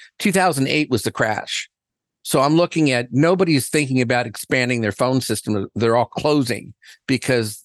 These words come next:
the mortgage businesses went out. A lot of companies went out of business. So if I was gonna transition to something new, two thousand nine was the year to do it. And I said, "I'll do this for six months, honey, and then I'll hand it off to you and I'll go back to selling phones." And I kept telling my manufacturers,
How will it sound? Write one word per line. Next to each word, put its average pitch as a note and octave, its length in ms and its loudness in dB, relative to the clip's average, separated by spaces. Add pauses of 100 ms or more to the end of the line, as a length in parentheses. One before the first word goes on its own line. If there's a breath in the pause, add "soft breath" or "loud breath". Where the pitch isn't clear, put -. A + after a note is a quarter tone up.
the G#2 100 -4
mortgage B2+ 540 2
businesses A2 480 -4
went G#2+ 160 -2
out. G#2 180 -2
A A2 60 -2
lot C3 220 2
of - 80 -6
companies B2 360 -4
went A2+ 160 -2
out G#2 120 0
of G#2+ 80 -4
business. C#3+ 420 -2 (320 loud breath)
So - 140 -2
if C#3 100 0
I D3+ 80 2
was C#3+ 140 -2
gonna F3+ 200 2
transition D3 600 -2
to A#2 80 -2
something A2+ 440 0
new, A#2+ 400 2 (300 loud breath)
two D3+ 100 0
thousand B2 360 0
nine A2+ 240 0
was G#2+ 160 -2
the A2+ 80 -2
year G#2 240 -2
to G#2+ 100 -2
do C#3+ 240 2
it. G2+ 180 -2 (340 soft breath)
And D3+ 140 0
I F3+ 60 0
said, F3 160 0
"I'll D#3+ 120 4
do F#3+ 120 0
this B3 180 0
for F#3+ 100 0
six - 380 -4
months, A2 260 0
honey, B2 360 0
and B2 140 -2
then C3+ 220 0 (180 loud breath)
I'll B2+ 120 4
hand C#3 220 0
it C#3+ 100 0
off B2+ 220 2
to A#2+ 100 -2
you G#2+ 180 2
and A#2+ 80 0
I'll B2+ 60 -2
go B2 120 0
back A#2 240 -2
to - 80 -14
selling G#2+ 320 -2
phones." B2 560 -2 (240 loud breath)
And D3+ 100 -2
I D3+ 40 -2
kept G3 240 -2
telling F#3 240 2
my D3 100 2
manufacturers, C#3+ 880 0